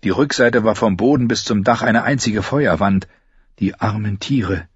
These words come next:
dachte Arya. Dann sah sie den Wagen und die drei Männer, die darauf angekettet waren. Beißer warf sich mit aller Kraft in die Ketten, die Stellen, wo die Fesseln ihn hielten, bluteten bereits.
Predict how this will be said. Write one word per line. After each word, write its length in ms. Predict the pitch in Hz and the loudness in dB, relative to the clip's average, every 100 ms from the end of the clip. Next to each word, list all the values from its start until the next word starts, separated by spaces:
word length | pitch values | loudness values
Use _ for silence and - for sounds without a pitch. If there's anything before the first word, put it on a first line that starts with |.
| _ _ _ | _ _ _
dachte 260 | - 69 85 | -8 -4 -2
Arya. 480 | 76 71 80 78 73 _ _ _ _ _ - | -2 0 0 -2 -4 _ _ _ _ _ 0
Dann 200 | 92 101 | 2 2
sah 220 | 104 107 | 4 4
sie 120 | 107 | 2
den 200 | 104 98 | 0 0
Wagen 360 | 92 101 113 113 | 2 2 2 0
und 100 | 107 | 0
die 80 | 101 | 0
drei 180 | 104 | 0
Männer, 300 | 104 117 117 | 2 2 2
die 100 | 92 | 0
darauf 300 | 87 82 82 | -2 -2 -4
angekettet 600 | - 101 87 85 85 85 | -2 -2 -2 -2 -4 -2
waren. 380 | - 92 90 87 - _ _ - | 0 2 2 -2 -6 _ _ -12
Beißer 600 | - 80 104 95 107 104 - - | -2 0 2 2 2 0 -2 -18
warf 320 | - 90 98 101 | -2 2 2 0
sich 200 | 98 104 | -4 -2
mit 240 | 85 - | -4 -2
aller 220 | 120 113 | 0 0
Kraft 360 | 92 113 110 - | -2 -2 -2 -2
in 80 | 104 | -2
die 160 | 98 | -2
Ketten, 480 | - 123 - 101 85 - - - - | -2 -4 -2 -2 -2 -4 -20 -20 -10
die 120 | 80 | -6
Stellen, 460 | - - 104 113 95 | -6 -2 0 2 2
wo 80 | |
die 120 | 92 87 | 0 -2
Fesseln 420 | - 120 - 104 | 0 0 2 0
ihn 160 | 95 | 2
hielten, 420 | 87 127 120 - 95 | 0 0 0 0 -2
bluteten 480 | 92 131 92 85 | 0 0 -2 -2
bereits. 420 | 87 82 90 82 | -2 2 0 0